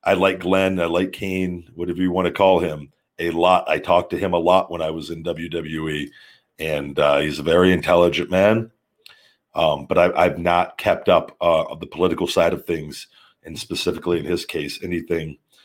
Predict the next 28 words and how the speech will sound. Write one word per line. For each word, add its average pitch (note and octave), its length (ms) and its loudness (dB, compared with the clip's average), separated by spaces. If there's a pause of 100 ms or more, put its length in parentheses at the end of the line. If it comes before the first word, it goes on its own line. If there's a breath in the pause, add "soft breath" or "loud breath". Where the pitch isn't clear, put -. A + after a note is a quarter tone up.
(300 soft breath)
uh, D2+ 300 4
that's E2 200 -4
going E2 280 0
on D#2+ 180 2
in C#2 120 -10
Tennessee D2+ 680 -8 (140)
or C2+ 100 -20
anything - 280 -18
like - 200 -20
that. - 1120 -20 (1400 soft breath)
All F#2 180 4
I G2+ 60 4
know G#2+ 200 6
is G2+ 120 2
he's F#2 220 0
a F2 80 -2
very F2+ 280 0
hardworking F2+ 960 0
human F2+ 380 -4
being. C3 440 0 (540 soft breath)
He's, E2+ 220 -8
he F#2 480 0
has E2+ 460 2
a E2+ 120 0
lot E2+ 260 4
of G2 120 -2
common F2+ 360 0
sense A2 520 0